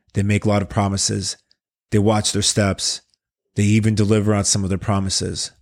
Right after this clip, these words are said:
But while you are being lulled into the false sense of security,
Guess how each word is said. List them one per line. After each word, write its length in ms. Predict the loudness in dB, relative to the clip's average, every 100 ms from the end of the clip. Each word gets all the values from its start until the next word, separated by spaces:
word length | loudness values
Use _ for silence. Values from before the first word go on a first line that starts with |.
| _
But 100 | -6
while 280 | 0 2 4
you 200 | 2 4
are 80 | 2
being 420 | 2 0 0 -2
lulled 500 | -2 0 2 0 -4 -6
into 240 | -6 -6
the 80 | -8
false 360 | -4 -2 0 0
sense 340 | 0 0 -2
of 80 | -4
security, 720 | -6 -4 -2 0 0 -4 -8